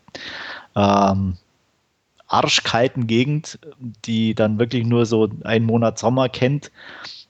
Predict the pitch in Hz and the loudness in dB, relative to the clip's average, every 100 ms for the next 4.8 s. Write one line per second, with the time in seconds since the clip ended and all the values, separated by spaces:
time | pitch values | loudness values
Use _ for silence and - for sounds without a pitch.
0 | _ - - 202 - - _ _ _ _ | _ -12 -12 -12 -16 -20 _ _ _ _
1 | _ - 110 117 117 110 117 120 107 98 | _ -16 -2 0 4 4 4 4 2 2
2 | 110 123 113 104 - 107 110 101 - 117 | 2 2 2 0 2 2 0 -2 0 0
3 | 110 104 101 - 110 104 107 - 101 92 | 2 2 2 2 0 0 -2 0 -2 -2
4 | 92 92 90 - 98 92 92 | -2 -2 -2 -4 -2 -2 -2